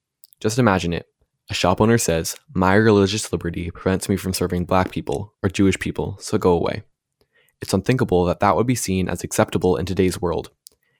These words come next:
And of course, there are businesses where the stakes would be much higher if it becomes the law that businesses can just turn away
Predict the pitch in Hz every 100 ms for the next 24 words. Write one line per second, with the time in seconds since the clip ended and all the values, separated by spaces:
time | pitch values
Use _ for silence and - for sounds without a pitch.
0 | _ - 90 - 117 113 - 98 95 95
1 | 85 87 - 85 - - 92 87 90 -
2 | 98 92 90 90 98 98 95 87 87 -
3 | 87 87 - - 92 - 87 87 82 87
4 | - _ _ - 95 98 95 98 92 -
5 | 92 76 - - 101 98 92